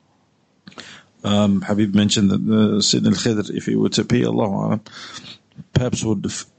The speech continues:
appear in the form of a poor person or a simple person.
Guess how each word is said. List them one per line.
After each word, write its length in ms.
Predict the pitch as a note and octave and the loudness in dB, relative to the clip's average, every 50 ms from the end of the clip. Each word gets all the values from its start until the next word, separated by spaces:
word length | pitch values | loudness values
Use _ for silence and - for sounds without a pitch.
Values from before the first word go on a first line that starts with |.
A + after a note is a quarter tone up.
| _ - | _ -2
appear 240 | - G2 A#2+ A#2+ A2+ | 0 2 4 4 4
in 60 | G#2+ | 4
the 100 | G#2 - - | 2 2 2
form 160 | B2 A2+ A2+ | 4 4 4
of 120 | G#2+ F#2+ G2 | 4 2 0
a 60 | F#2 | -2
poor 260 | - - - A#2 A2 | 0 0 2 2 2
person 400 | - - A2 G#2+ G2 - - F2+ | 0 0 -2 -2 -4 -4 -4 -2
or 120 | F#2 F#2 | -2 0
a 40 | F#2 | 0
simple 340 | F#2 - G#2 G2 F#2 F2 E2+ | 0 0 0 0 0 0 -2
person. 380 | - - F2+ E2+ - - - | -2 -2 -2 0 0 0 0